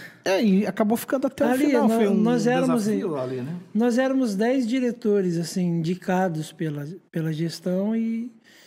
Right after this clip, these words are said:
Speaker 2: eu fui praticamente o último que ficou até o, até as últimas consequências, né? Quando a
Speaker 1: <laughs>
Speaker 2: diretoria
Speaker 1: Legal.
Speaker 2: renunciou, eu acabei,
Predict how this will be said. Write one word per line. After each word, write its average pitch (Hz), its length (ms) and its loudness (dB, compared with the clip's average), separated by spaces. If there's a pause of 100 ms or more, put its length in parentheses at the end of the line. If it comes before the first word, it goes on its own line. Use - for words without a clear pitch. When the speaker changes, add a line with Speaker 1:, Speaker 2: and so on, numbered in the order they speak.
(160)
Speaker 2:
eu 185 160 0
fui 220 200 -2
praticamente 208 760 0
o 226 40 2
último 233 380 -2
que - 120 -16
ficou 220 360 -4
até 214 300 -2
o, 226 240 -6 (640)
até 196 140 -2
as 190 140 0
últimas 208 400 0
consequências, 190 800 -2
né? 170 120 -2
Quando 175 280 0
a - 20 0
Speaker 1:
<laughs> - 0 -
Speaker 2:
diretoria 185 480 2
Speaker 1:
Legal. 190 160 2
Speaker 2:
renunciou, 196 460 0
eu 220 100 0
acabei, 226 580 -2